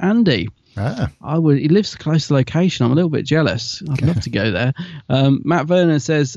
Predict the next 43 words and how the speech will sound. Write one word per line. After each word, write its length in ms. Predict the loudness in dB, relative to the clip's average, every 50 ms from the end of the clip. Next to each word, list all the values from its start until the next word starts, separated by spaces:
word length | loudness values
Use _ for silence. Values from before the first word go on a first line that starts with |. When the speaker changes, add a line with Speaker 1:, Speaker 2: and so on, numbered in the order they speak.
| -6
Speaker 1:
"I 60 | -4 -2
really 220 | 0 2 2 2
like 160 | 0 0 -2
this 160 | -6 -8 -4
one. 280 | -2 0 0 0 0 -2
The 120 | -2 -2
large 300 | -2 0 0 -2 -2 -4
cast 420 | -4 -4 -2 0 0 -2 -2 -2 -2
is 120 | -2 -2
managed 360 | 0 0 0 0 0 -2 0
well. 260 | 0 2 2 2 2 0 -2
Everyone 400 | -2 0 2 2 2 2 2 0
is 140 | -2 -2 -2
on 120 | -4 -4 -4
good 180 | -4 -6 -8 -6
form. 400 | -4 -2 0 0 0 0 -2 -6 -10 -20 -20 -20 -20 _ -6
And 120 | -2 0
it 40 | 0
has 200 | 2 2 2 0
a 60 | 0
joy 260 | 0 2 2 4 4 2
to 180 | 2 2 2
it 300 | 2 0 -2 -6 -12 -16 -16
for 240 | -10 -4 -2 -2 0
what 240 | 0 0 -2 -2 -2
is 160 | 0 0 2 2
a 80 | 2
dark 400 | 0 0 0 2 2 0 -2 -6
story, 420 | -8 -6 -2 0 0 2 2 2 2
really." 320 | 2 0 -2 -2 -2 -4
Yes, 520 | -2 0 0 0 0 -2 -4 -10 -14 -14 -18 _ -12
very 160 | -10 -10 -10
true. 300 | -6 -2 0 0 0 0 -4 -8 -18 -20 -20 -20 -20 -12 -4 -2
And 140 | -2 0
finally, 500 | 0 2 4 4 6 6 6 4 4 4
Mark 400 | 4 4 2 2 0 -2 -4 -6
Daniel 320 | -4 -2 0 0 2 2 2
Mooney 480 | 2 2 2 2 2 2 0 0 -2
says, 400 | -2 -2 0 0 2 2 0 -2 -6 -8
"A 80 | -6 -6
solid, 720 | -6 -8 -12 -12 -8 -4 -2 0 2 2 2 0 0 -4 -12 -8
good 280 | -4 -2 0 -2 -2 -4 -10 _
two-parter." 880 | -12 -8 -6 -4 -4 -6 -6 -8 -8 -6 -6 -8 -8 -10 -14 -16 -16 -16